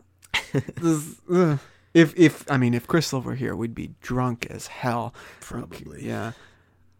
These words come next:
Speaker 2: Okay. Um, what the hell is this question, <laughs> Andrew?
Speaker 1: <laughs> Oh, fuck.
Speaker 2: If you had to eat one delectable part of my delicious body,
Speaker 1: <laughs>
Speaker 2: what part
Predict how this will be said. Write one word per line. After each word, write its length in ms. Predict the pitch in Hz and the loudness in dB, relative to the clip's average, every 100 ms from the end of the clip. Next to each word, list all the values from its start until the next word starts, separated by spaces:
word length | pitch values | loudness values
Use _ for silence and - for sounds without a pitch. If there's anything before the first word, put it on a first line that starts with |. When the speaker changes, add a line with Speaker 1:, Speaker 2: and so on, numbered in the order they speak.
| _ - | _ -2
Speaker 2:
Okay. 400 | 135 117 101 - _ _ _ - | 0 -2 -4 -10 _ _ _ -4
Um, 320 | 131 127 123 - _ _ _ _ _ _ _ _ _ _ _ _ | 0 2 0 -6 _ _ _ _ _ _ _ _ _ _ _ _
what 200 | - - | -14 -12
the 100 | - | -10
hell 320 | 104 - 139 131 | -8 -4 -2 -2
is 120 | 143 | -4
this 120 | 127 | -8
question, 440 | - 127 127 - 147 - | -4 -2 -2 -2 -6 -2
<laughs> 60 | |
Andrew? 340 | 143 139 156 127 | -2 0 -2 -6
Speaker 1:
<laughs> 100 | - | -6
Oh, 300 | 151 - 123 165 147 | -6 -4 -6 -8 -10
fuck. 440 | 127 - - - - - - - - _ _ _ _ | -2 2 2 0 -6 -16 -16 -18 -20 _ _ _ _
Speaker 2:
If 200 | 208 - | 2 8
you 180 | 147 160 | 12 12
had 500 | 160 135 139 - 123 _ _ - - | 12 8 6 0 -6 _ _ -14 4
to 200 | 127 - | 4 8
eat 280 | 135 127 135 | 6 4 6
one 340 | 143 147 143 - - | 10 10 8 2 0
delectable 640 | 135 123 127 - 127 127 | 4 6 4 4 2 4
part 260 | 117 120 117 | 2 2 2
of 120 | 110 | 0
my 180 | 110 107 | -2 -2
delicious 520 | - 113 120 - 120 | -2 -2 -2 -2 -2
body, 440 | 190 113 113 - - - - - - 494 - 523 466 | 0 0 0 0 0 0 -2 -6 4 4 4 -2 -4
Speaker 1:
<laughs> 960 | - 494 - - 554 - - - 175 - | -2 -4 -4 -6 -6 -8 -14 -12 -14 -2
Speaker 2:
what 440 | 127 139 160 - | 10 12 12 10
part 480 | - 143 127 - - | 8 8 8 4 -8